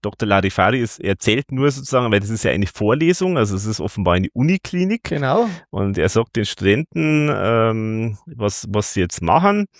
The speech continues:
Speaker 2: Er sagt halt dann zum Beispiel, wir öffnen den Patienten mit einem gefühlvollen Schnitt. <laughs> Da, da hakt er ja so richtig
Speaker 1: <laughs> Ja,
Speaker 2: auf
Speaker 1: genau.
Speaker 2: diesem Knieweich rum, der arme Knieweich.
Speaker 1: <laughs>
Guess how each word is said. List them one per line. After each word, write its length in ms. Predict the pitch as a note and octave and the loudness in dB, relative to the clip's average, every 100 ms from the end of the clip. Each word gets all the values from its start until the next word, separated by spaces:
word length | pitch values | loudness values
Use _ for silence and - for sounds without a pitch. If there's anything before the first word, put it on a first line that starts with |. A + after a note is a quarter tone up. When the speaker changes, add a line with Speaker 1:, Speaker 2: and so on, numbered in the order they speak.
| - - | -20 -4
Speaker 2:
Er 100 | E3+ | -2
sagt 220 | D3+ G3+ A#3 | 2 2 2
halt 140 | G#3 | 2
dann 140 | F#3+ | 2
zum 180 | F3+ F#3 | 2 -2
Beispiel, 400 | E3 F3 - G#3 | 2 2 0 -2
wir 100 | G#3 | 0
öffnen 380 | A#3+ A#3 B3 A3+ | 0 0 -4 -4
den 120 | A3 | -2
Patienten 520 | F#3+ G3+ - G#3 G#3+ | -2 -4 -4 -4 -6
mit 100 | A3 | -6
einem 180 | F#3 F#3 | -4 -4
gefühlvollen 580 | F3+ - A3+ A#3+ G3+ F3 | -6 -6 -4 -4 -4 -4
Schnitt. 300 | - F#3+ A#3+ - - _ _ _ _ _ _ - | 0 0 0 -2 -14 _ _ _ _ _ _ -4
<laughs> 60 | - G#3+ A#2+ A#2 | -2 -2 -4 -2
Da, 140 | E3 D3+ A#2 C3 D3 | 0 0 0 -2 -2
da 240 | F#3+ C3+ D3+ | 0 0 4
hakt 340 | F#3+ - - | 2 2 0
er 80 | A3 | 4
ja 160 | F3 | 4
so 140 | E3 G3 | 4 0
richtig 400 | F3 A3+ G3+ F3 | 0 0 2 4
Speaker 1:
<laughs> 180 | F3 D3 | 2 2
Ja, 260 | B2+ A#2+ | 0 2
Speaker 2:
auf 80 | A#2+ | 0
Speaker 1:
genau. 180 | B2 G#2+ | -2 0
Speaker 2:
diesem 320 | G#3 F#3 F#3+ | 0 0 -2
Knieweich 580 | D#3 F#3 A#3+ A3 E3 D3 | -4 -2 2 4 2 2
rum, 200 | F#3+ A#3+ | -2 0
der 100 | G3 | 2
arme 240 | D#3+ F#3+ F#3 | 2 0 -2
Knieweich. 580 | D#3 G3 A#3 A#3 F#3 | -4 -4 -2 2 2
Speaker 1:
<laughs> 40 | - | 2